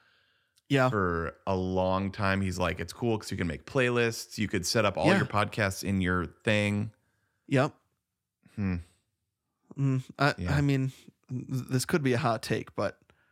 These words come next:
Speaker 1: I l-, I don't think it is. I think lots of people are complaining about the way the podcast app
Speaker 2: Yeah.
Speaker 1: is functioning right now.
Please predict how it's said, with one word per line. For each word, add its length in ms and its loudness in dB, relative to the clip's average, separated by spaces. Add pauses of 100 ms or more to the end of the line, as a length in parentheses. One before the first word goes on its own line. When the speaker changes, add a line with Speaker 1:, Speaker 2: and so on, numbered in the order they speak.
(600)
Speaker 1:
I 100 4
l-, 300 2 (400)
I 80 6
don't 160 2
think 160 0
it 80 2
is. 320 0
I 100 4
think 200 0
lots 240 2
of 60 -6
people 200 -2
are 80 0
complaining 360 -2
about 180 -4
the 60 -6
way 100 -2
the 100 -6
podcast 540 -4
app 120 -6
Speaker 2:
Yeah. 80 -4
Speaker 1:
is 60 -4
functioning 380 -6
right 160 -6
now. 220 -8